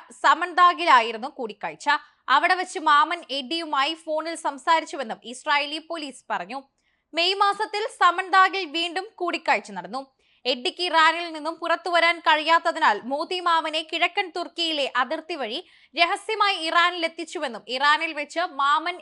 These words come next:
എഡ്ഡിയുമായും ഇറാൻ സുരക്ഷാ സേനയിലെ അംഗമെന്ന് പരിചയപ്പെടുത്തിയ ഖ്വജ എന്നയാളുമായാണ് കൂടിക്കാഴ്ച നടത്തിയത്. എഡ്ഡിയുടെ വീട്ടിൽ വെച്ചായിരുന്നു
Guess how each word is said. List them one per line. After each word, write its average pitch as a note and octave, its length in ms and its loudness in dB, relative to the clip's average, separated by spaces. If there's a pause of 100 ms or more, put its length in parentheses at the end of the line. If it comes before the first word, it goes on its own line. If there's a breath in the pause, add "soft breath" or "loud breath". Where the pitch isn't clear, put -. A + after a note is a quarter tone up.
എഡ്ഡിയുമായും D4+ 840 -4
ഇറാൻ D#4 340 -2
സുരക്ഷാ E4 520 -4
സേനയിലെ D#4+ 600 -6 (300 soft breath)
അംഗമെന്ന് F4 640 0
പരിചയപ്പെടുത്തിയ D4+ 1080 0
ഖ്വജ E4+ 300 0 (240)
എന്നയാളുമായാണ് C#4 1040 0 (120)
കൂടിക്കാഴ്ച B3+ 580 -4
നടത്തിയത്. E3+ 460 -2 (580 soft breath)
എഡ്ഡിയുടെ G#4 520 2
വീട്ടിൽ F4+ 420 -4
വെച്ചായിരുന്നു D#4+ 640 2